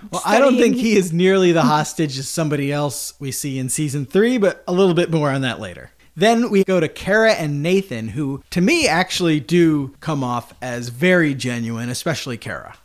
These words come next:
Speaker 2: Yeah, they've always been weird. They've always been their own thing, and that hasn't stopped. She was pregnant with the second kid. The second kid is here.
Speaker 1: Yes.
Speaker 2: I think the second kid's been here 'cause she was very pregnant.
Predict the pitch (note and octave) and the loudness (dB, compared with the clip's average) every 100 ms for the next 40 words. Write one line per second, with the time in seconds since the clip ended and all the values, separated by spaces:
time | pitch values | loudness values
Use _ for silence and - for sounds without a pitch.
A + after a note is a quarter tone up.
0 | _ - A4+ E4+ A3 F#3 G3 - - E4+ | _ -4 2 4 2 0 -6 -10 -4 0
1 | F4+ G4+ A#4+ B3+ A#3+ A#3 G#3+ G#3 F3+ F3 | 2 4 4 4 0 0 0 -2 -4 -8
2 | E3+ E3+ - A3+ C#4 D4+ F4 F4+ C4 C4+ | -10 -12 -10 -2 2 4 2 0 -2 -2
3 | B3+ A#3+ A#3+ A#3+ A3+ - - A3 F#3 F3+ | 0 -2 -2 -2 -2 -4 -6 -6 -6 -8
4 | G#3+ A#3+ A#3 A#3 A#3 A#3+ B3+ F4+ F#4+ D4 | -6 -6 -4 -2 -2 0 0 2 0 0
5 | B3+ - F#3 F3 C4 - - - D#4 - | -6 -4 -2 0 -2 -4 -8 -4 -4 0
6 | E4+ F#4 E4 E4+ B3 A#3 A3+ A3+ A#3 A#3+ | 0 0 -4 -8 -6 -6 -6 -6 -2 -4
7 | A#3 C#4 C#4+ B3+ B3+ C#4 G3+ D#3+ C4+ G3 | -2 -2 -2 -4 2 2 2 -6 -6 -6
8 | E3+ F#3+ D3 D3 - - - _ A#3 B3 | -8 -8 -2 -2 -4 -12 -16 _ -4 -4
9 | A#3+ B3+ B3+ - A#3+ F3+ D3+ B3+ D#4+ A3 | -2 -4 -2 -4 -6 -6 -4 0 2 0
10 | F3+ F#3 A#3+ C4 G#3+ E3 A3+ C4+ F#3+ G3+ | -4 -8 -8 -6 -8 -6 0 0 0 -4
11 | E3+ E3+ F#3 A3 A3+ | -6 -4 -8 -10 -14